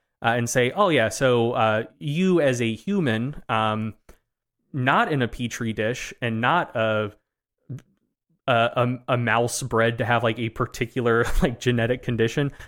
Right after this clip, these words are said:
uh, yeah, you're, you're definitely going to see these effects. Um, yeah, the, the dose you'll be taking for this thing will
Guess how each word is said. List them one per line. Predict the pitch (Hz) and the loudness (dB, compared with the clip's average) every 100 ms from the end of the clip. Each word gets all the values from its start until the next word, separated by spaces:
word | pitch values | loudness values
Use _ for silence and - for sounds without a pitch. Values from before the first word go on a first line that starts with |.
| - | -2
uh, | - | 0
yeah, | 220 165 | 4 2
you're, | 120 160 240 180 | 2 2 2 2
you're | 190 247 | 2 2
definitely | 170 170 175 147 135 | 2 2 0 0 0
going | 123 120 | 2 2
to | 117 | 0
see | - 123 | -2 -2
these | 113 110 | -2 -2
effects. | 113 - 110 113 - - | -4 0 0 0 -6 -4
Um, | 117 113 110 - _ _ _ 196 | 0 0 -2 -6 _ _ _ 0
yeah, | 139 | 2
the, | 147 170 | 0 -2
the | 143 | 2
dose | 131 180 214 - | 2 2 2 2
you'll | 190 | 2
be | 190 | 2
taking | 185 185 190 180 | 0 0 0 -2
for | 180 | 0
this | 175 170 | 0 0
thing | 180 175 165 165 | -2 0 0 -2
will | 127 123 120 117 | 0 2 4 2